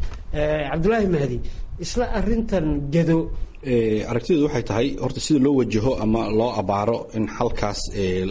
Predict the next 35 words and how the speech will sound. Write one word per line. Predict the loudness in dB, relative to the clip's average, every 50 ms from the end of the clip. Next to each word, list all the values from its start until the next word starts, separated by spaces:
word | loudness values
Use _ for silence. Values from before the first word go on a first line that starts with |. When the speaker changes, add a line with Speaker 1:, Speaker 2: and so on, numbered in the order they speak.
| -4 -4
Speaker 2:
laga | -2 0 2 2 2
gaaro | 2 0 0 0 0 0 0 -2 -2 -6 -6 -8 -8 -10 -12 -12 -6
ayay | 0 0 0
ku | 2 0
xiran | 0 0 0 0 0
tahay | -2 -2 -2 -2 -2 -4 -4
oo | -8 -4
daacadda | -2 -2 0 0 0 0 0
looga | 2 2 2 2
noqdo. | 0 -2 -2 -2 -2 -2 -2 -4 -4 -6 -10 -10 -10 -10 -10 -8
Inay | -8 -6 -6 -4 -4 -6 -6 -10
dhab | -6 -4 -4
ahaanta | -2 -2 -2 -2 -2
u |
baahan | -2 0 0 0 -2
tahay | 0 0 0 -2 -2 -8 -12 -14 -16 -16 -6
waqti | -6 -4 -4 -2 -2 0
dheer | 0 2 0 0 0
xalli-, | -4 -6 -2 -2 0 2 2 2
lagu | 2 2 2 0
xalliyo, | 0 0 0 2 2 4 2 2 0 -2 -10 -14 -18 -18 -18 -12
ee, | -4 0 0 2 2 0 -2 -2 -6
isdiidka | -8 -10 -4 0 0 0 0 0 0 0 0 0 0 -4 -8 -8
iyo | -4 -2 -2 -2 -2 -2 -2 -4 -4 -4 -2 -4 -4 -4 -6 -8
is-oggolaansho | -8 -10 -6 -4 -4 0 0 0 0 0 -2 0 0
la'aanta | 0 0 0 0 -2 -2
ka | -2 -2 -4
jirta, | -2 -2 -4 -4 -2 -2 -2 -2 0
ee, | -2 -2 0 0 -2 -2
Jubbaland | -2 -2 0 0 2 0 0 -2 -4 -6 -8 -12 -14 -10
oo | -10 -8 -8 -8 -10 -8
gaar | -4 -2 -2 0
ahaan | 0 0 0
arrinta | 0 -2 -2 0 0 -2
Gedo. | 0 0 2 2 0